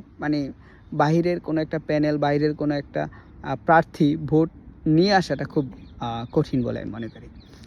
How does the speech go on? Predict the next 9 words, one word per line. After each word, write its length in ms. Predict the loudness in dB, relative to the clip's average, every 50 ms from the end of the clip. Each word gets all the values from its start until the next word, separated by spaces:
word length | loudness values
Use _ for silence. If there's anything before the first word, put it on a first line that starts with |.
| -18 -8 -6
যেই 320 | -4 0 2 4 4 6 6
রাজনীতিটা 600 | 6 6 6 4 2 0 0 0 -2 -2 -2 -2
হচ্ছে, 300 | -4 -4 -4 -4 -4 -4 -8 -12 -20 -20 -20 -20 -20 -20 -14 -8
আ, 300 | -4 -2 -2 -2 -2 -4 -8 -14 -20 -20 -20 -20 -20 -2 4
কখনোই 400 | 6 6 6 6 4 4 4 2
ছাত্রলীগ 880 | 0 -2 -4 -4 -4 -4 0 4 4 4 4 4 2 0 0 0 0 0
বা 120 | 0 0
ছাত্র 380 | -2 -2 -8 -12 -8 -8 -6 -6
দল, 380 | -2 0 2 2 2 0 -2